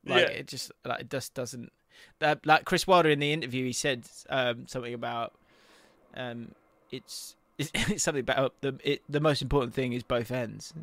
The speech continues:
Speaker 1: <laughs> And I was like, in my head, I wanted to go, "Couldn't agree,
Speaker 2: <laughs>
Speaker 1: couldn't agree more. Couldn't agree
Speaker 2: Yeah.
Speaker 1: more." Um,
Speaker 2: I've, there's been a bit of a bombshell in the comments, Jim.
Speaker 1: Oh God, what?
Speaker 2: Kieran Brownbill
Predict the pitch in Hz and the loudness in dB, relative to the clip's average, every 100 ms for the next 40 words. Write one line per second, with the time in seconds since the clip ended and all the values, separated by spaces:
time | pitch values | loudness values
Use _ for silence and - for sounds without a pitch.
0 | - - 226 214 214 175 175 196 196 190 | -4 6 10 12 12 12 10 8 6 8
1 | 185 151 160 147 143 135 123 127 120 117 | 8 8 4 2 0 -2 -2 -4 -2 -4
2 | 117 113 - - - - - - 165 156 | -4 -6 -12 -20 -20 -20 -20 -8 -4 0
3 | 160 151 151 - 147 127 127 135 131 - | 0 0 -4 2 2 4 2 4 2 0
4 | _ _ _ - 127 131 135 131 131 - | _ _ _ -6 -4 -2 0 0 -2 -10
5 | - 202 202 - 143 139 127 - 131 127 | -18 -16 -14 0 2 6 4 4 0 2
6 | 165 156 151 127 151 151 139 113 107 107 | 2 4 4 6 6 8 6 0 0 -2
7 | - 123 107 - 104 95 - _ _ 127 | -2 -2 -4 -10 -10 -10 -14 _ _ -14
8 | 117 113 110 - - 120 - _ - - | -12 -14 -14 -14 -10 -10 -12 _ -20 -14
9 | - 151 156 151 131 127 135 139 131 117 | -2 2 2 2 0 2 4 4 2 0
10 | 98 98 | -2 -4